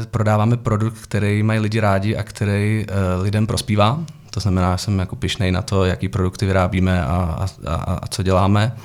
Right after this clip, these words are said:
No a pak, eh, tak, ta kreativita, no. Mě, mě baví věci vytvářet, něco budovat a, eh, proto chci značku posunovat dál a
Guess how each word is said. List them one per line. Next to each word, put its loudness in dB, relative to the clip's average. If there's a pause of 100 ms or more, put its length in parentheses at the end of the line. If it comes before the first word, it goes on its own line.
(400)
No 2
a 2
pak, 0
eh, 2
tak, 0 (520)
ta -4
kreativita, 2
no. 2
Mě, 0
mě 0
baví 0
věci -2
vytvářet, 0
něco -2
budovat 2 (160)
a, 4 (600)
eh, 0 (160)
proto 2
chci -2
značku -2
posunovat 0
dál 4
a -2